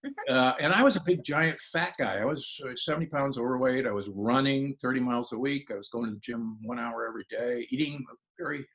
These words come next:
healthy, low-fat diet. And I called my parents and said, "Hey, you still got my thesis?"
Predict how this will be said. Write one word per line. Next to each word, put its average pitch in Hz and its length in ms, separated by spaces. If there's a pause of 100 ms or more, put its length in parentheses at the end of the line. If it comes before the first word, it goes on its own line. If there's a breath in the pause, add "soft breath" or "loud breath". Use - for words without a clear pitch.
healthy, 139 300
low-fat - 440 (120)
diet. - 240 (800 soft breath)
And 143 720 (560)
I 160 300 (100)
called 165 240
my 190 120
parents 240 380
and 123 100
said, 135 100
"Hey, 214 80
you 165 80
still 170 240
got 165 160
my 165 100
thesis?" 226 400